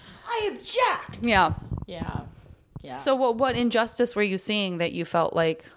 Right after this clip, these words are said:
Speaker 2: was it just sort of a general capital I injustice?
Speaker 1: I think that it was. I mean, I think that I, uh, so I did actually, um, so I spent four years,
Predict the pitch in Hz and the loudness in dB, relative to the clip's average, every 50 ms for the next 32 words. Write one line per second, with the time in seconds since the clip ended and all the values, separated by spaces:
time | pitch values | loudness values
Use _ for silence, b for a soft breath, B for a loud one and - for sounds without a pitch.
0 | - - - 175 175 175 180 180 175 170 - 175 165 165 151 151 151 156 165 170 | -20 -14 -10 -6 -4 -4 -4 -2 -4 -2 0 0 0 0 -2 -4 -2 0 2 2
1 | 170 170 165 160 160 160 160 160 - - 170 160 160 - 165 160 - 160 160 160 | 2 2 0 0 0 0 -2 -2 0 2 2 2 4 2 2 4 4 4 4 4
2 | 165 165 165 165 156 160 160 160 - - 196 202 190 - - - - B B B | 2 0 0 -2 -2 -2 -4 -4 -4 -2 -2 -2 -2 -4 -6 -6 -4 B B B
3 | B B B - 320 311 - 415 403 392 - - 277 233 208 - 143 170 160 160 | B B B -8 -10 -4 -2 -2 -2 0 0 2 2 2 2 2 2 2 4 4
4 | 160 165 170 170 180 - - 214 226 233 233 247 254 - 302 277 - 240 214 180 | 6 6 4 4 2 2 2 2 4 4 4 4 4 2 2 2 4 4 4 4
5 | 175 180 175 175 - - - - - - - - 247 240 226 208 - - 226 262 | 4 4 4 2 0 -2 -4 -2 2 2 4 4 4 4 2 2 0 0 0 2
6 | 262 240 285 302 285 - 220 214 - - 208 190 180 170 165 - - - - 160 | 2 4 4 4 4 4 2 2 0 0 0 2 2 2 0 -2 -2 0 0 2
7 | 156 156 156 156 147 160 160 151 - _ _ _ _ _ _ _ _ _ _ _ | 2 2 2 0 0 -2 -2 -4 -8 _ _ _ _ _ _ _ _ _ _ _
8 | _ _ _ - B B B B B B B B _ - - - 185 180 175 - | _ _ _ -20 B B B B B B B B _ -6 0 2 4 4 4 4
9 | 196 180 - - 202 196 - - - - 185 180 190 185 180 180 180 175 160 156 | 2 2 2 2 0 0 -2 -4 -2 0 2 4 4 4 4 4 4 4 4 4
10 | 156 160 | 2 0